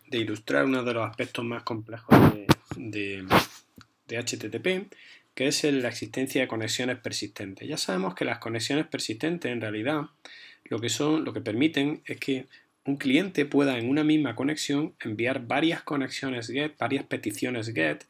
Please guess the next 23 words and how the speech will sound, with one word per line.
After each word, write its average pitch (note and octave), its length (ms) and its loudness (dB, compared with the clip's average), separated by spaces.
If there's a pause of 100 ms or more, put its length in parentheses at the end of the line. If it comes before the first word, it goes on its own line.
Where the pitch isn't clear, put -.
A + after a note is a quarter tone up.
(260)
sin B2+ 220 -2
cerrar B2+ 380 0
la A#2+ 160 0
propia A2+ 400 -2
conexión. F#2 600 -6 (840)
Si - 160 -6
miramos E3+ 360 2
el F3 100 2
fichero C#3+ 360 2
de C3+ 80 2
configuración A#2 720 -4
del G2 160 -8
servidor, B2 640 -4 (2000)
el - 140 -8
apache A2+ 380 -4
dos G#2+ 180 -4
punto G2+ 300 -6
conf, D#3 400 0 (840)
vamos F#3 320 0
a G3+ 60 4
ver F3 240 4
que C3 140 4
hay B2+ 380 4